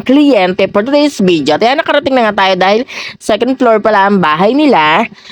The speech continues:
Ayan si Arlene, oh, ganda-gandahan habang nakatalikod. Wow, cute naman itong electric pan na to. Bagay na bagay sa mainit na panahon. At nag-set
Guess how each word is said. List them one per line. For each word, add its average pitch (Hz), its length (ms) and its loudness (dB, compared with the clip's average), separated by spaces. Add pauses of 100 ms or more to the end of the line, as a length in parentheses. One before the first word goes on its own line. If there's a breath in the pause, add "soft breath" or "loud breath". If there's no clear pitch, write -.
(180 loud breath)
Ayan 147 160 -2
si - 80 -4
Arlene, 170 400 0
oh, 151 80 -2
ganda-gandahan 156 960 0
habang 143 240 -2
nakatalikod. 196 480 -2
Wow, 170 320 0
cute 330 240 -2
naman 196 160 0
itong 196 240 -2
electric 285 400 0
pan 277 160 -4
na 269 80 0
to. 196 240 -2
Bagay 190 240 0
na 233 80 0
bagay 190 160 0
sa 277 160 -2
mainit 214 400 -2
na 262 80 -6
panahon. 185 560 0
At - 80 -6
nag-set 170 400 -4